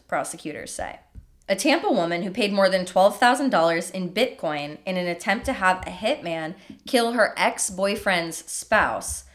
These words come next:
pled guilty Wednesday to a federal murder-for-hire charge. Deanna Marie Stitson admitted to allegations that she made several transactions last summer using virtual currency on a website that purported to have hitman services.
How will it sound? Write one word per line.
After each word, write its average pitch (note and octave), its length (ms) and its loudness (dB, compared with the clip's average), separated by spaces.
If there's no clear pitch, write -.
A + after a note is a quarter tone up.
pled A3+ 200 4
guilty G3+ 300 4
Wednesday E3+ 760 2
to E3 340 -4
a D3 240 -4
federal G3 600 4
murder-for-hire D#3+ 720 -2
charge. - 520 -12
Deanna A3+ 300 4
Marie D4 200 2
Stitson G3+ 440 -4
admitted F3 320 -2
to - 100 -6
allegations F#3+ 640 -2
that F3 140 0
she - 140 -6
made E3 220 -6
several A#3+ 360 2
transactions F3 720 -2
last C#3+ 240 -2
summer F3+ 280 0
using F#3 500 -4
virtual A#3 420 -2
currency F3+ 500 -6
on E3 200 -2
a D#3+ 120 0
website F3+ 600 0
that - 180 -2
purported F3 500 -2
to F3+ 80 -12
have D#3 240 -4
hitman D#3 380 -10
services. - 760 -4